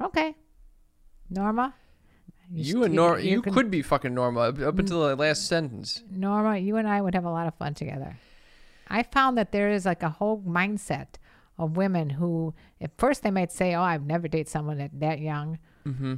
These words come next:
Speaker 1: And I couldn't date someone that's the same age as my son." The next thing you know, they're doing it.
Speaker 2: They're <laughs>
Speaker 1: They're just, they're not doing it in a public setting.
Speaker 2: Yeah.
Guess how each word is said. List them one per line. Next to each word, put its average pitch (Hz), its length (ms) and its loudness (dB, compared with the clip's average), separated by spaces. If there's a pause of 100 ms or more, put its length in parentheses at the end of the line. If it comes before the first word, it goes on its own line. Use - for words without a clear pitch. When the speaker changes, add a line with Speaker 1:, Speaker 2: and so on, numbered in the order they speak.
Speaker 1:
And 151 460 -6
I 151 100 -6
couldn't 170 240 -2
date 165 200 -2
someone 156 260 -2
that's 139 160 -8
the 156 60 -14
same 170 200 -4
age 156 140 -2
as 151 60 -4
my 139 100 -2
son." 151 320 -4 (240)
The 175 80 0
next 220 220 0
thing 226 120 0
you 226 60 2
know, 202 340 2 (640)
they're 294 160 10
doing 208 320 6
it. 185 380 2
Speaker 2:
They're - 160 0 (320)
<laughs> - 340 2
Speaker 1:
They're 190 320 6
just, 226 200 2
they're 240 120 6
not 226 240 6
doing 214 200 6
it 196 100 4
in 165 80 0
a 160 60 0
public 196 440 0
setting. 143 560 0
Speaker 2:
Yeah. 120 300 2